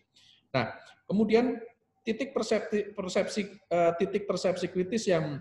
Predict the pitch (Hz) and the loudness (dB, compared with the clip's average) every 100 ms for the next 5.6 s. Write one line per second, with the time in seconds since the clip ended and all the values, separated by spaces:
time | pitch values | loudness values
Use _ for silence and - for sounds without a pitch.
0 | - _ 147 131 185 165 156 143 - 185 | -12 _ 2 2 2 0 2 2 2 -2
1 | 208 220 220 214 190 185 175 214 214 156 | 2 2 2 0 0 0 0 0 2 0
2 | 170 196 139 143 139 131 - 90 - _ | -2 -2 -2 -2 0 -2 -2 -6 -8 _
3 | _ _ _ _ _ _ - 240 - 277 | _ _ _ _ _ _ 2 2 2 -2
4 | 294 214 202 208 208 196 180 170 160 180 | 0 -2 2 2 2 2 2 2 2 0
5 | 185 165 147 139 127 120 | 0 -2 -2 0 -2 0